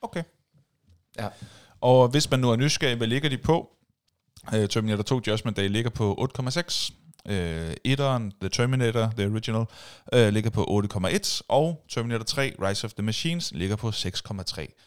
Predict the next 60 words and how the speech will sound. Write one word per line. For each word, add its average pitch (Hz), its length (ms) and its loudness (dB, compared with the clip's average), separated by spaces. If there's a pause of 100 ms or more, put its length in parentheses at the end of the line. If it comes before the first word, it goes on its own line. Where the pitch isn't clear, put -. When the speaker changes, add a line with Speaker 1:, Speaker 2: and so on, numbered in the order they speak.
(160)
Speaker 1:
Seks 95 180 -4
komma 170 180 -2
tre 117 140 -2
er - 40 2
jo 90 60 0
ikke 120 140 -2
en 143 60 -8
dårlig 143 320 2
film 107 200 -2
Speaker 2:
Ja, 101 60 -2
Speaker 1:
heller. 110 180 0
Speaker 2:
det 135 100 4
er 147 40 0
normalt 131 440 -2
ikke 113 120 -6
en 110 80 -8
dårlig 107 220 0
Speaker 1:
Det, 101 80 -8
det 143 60 2
er 170 40 8
Speaker 2:
film. 196 60 4
Speaker 1:
sådan, 165 200 -2
det 147 200 0
er 131 60 2
okay. 104 380 2
Speaker 2:
Det 82 100 -8
er - 40 -14
bare 110 140 -6
et - 120 -10
drop 120 260 -4
i 127 40 -10
forhold 113 380 -4
til 95 320 -8 (220)
to 110 260 -12
virkelig 123 280 -6
gode 90 160 -14
film. - 140 -20
Speaker 1:
Præcis, 98 500 -2
Speaker 2:
Ja. - 60 -10
Speaker 1:
præcis, 95 300 -4
fordi 95 180 -4
når 95 100 0
noget 107 260 2
ligger 110 200 2
over 101 300 2
otte, 95 320 -2
så 104 100 -2
er 101 40 0
det, 98 280 0
så 107 80 -2
er 107 40 2
det - 80 0
rigtig 90 160 0
gode 69 160 -8
film, - 260 -12
ikke? 127 180 -2
Speaker 2:
Ja. 117 40 -6 (960)
Speaker 1:
Godt. 95 200 4 (540)
Næste 208 240 4
trilogi, 113 540 -2